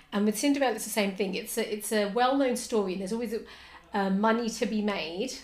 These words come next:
to, in, you know, revamping it. So what you have, if you have Amazon Prime, um, you couldn't have missed that there's this new movie called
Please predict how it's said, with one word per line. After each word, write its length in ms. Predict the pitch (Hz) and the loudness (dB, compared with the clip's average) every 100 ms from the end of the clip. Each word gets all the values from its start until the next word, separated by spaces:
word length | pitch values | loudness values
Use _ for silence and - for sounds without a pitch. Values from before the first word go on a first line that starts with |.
| - _ - | -20 _ -6
to, 140 | - 233 | -2 0
in, 600 | 226 - 220 208 202 208 | -2 0 2 2 0 -2
you 160 | 214 | -2
know, 140 | 190 180 | 0 0
revamping 880 | 185 220 208 208 214 196 - 175 165 | 0 0 2 0 0 -2 -6 -8 -6
it. 160 | 156 - - - - - | -6 -8 -18 -20 -18 -14
So 200 | - 247 | -2 2
what 240 | 220 285 311 | 4 2 2
you 80 | 294 | 0
have, 260 | 247 208 | 0 0
if 160 | 208 285 | 0 0
you 80 | 285 | -2
have 220 | 294 277 | -2 0
Amazon 400 | 233 220 214 214 | 2 2 0 -2
Prime, 540 | 202 196 180 - 180 - - - - - - | -2 -4 -4 -8 -10 -12 -16 -16 -18 -18 -4
um, 420 | 208 208 202 208 | 4 6 6 4
you 240 | 202 208 226 | 0 -2 0
couldn't 300 | 254 247 220 | 0 0 -2
have 180 | 208 | -2
missed 500 | 196 196 180 - - | 0 0 -2 -8 -6
that 200 | - 208 | -2 -2
there's 180 | 214 185 | -2 -4
this 160 | 208 - | -6 -2
new 160 | 196 | -2
movie 400 | 190 190 196 190 | -2 -2 -4 -6
called 240 | 185 196 | -8 -12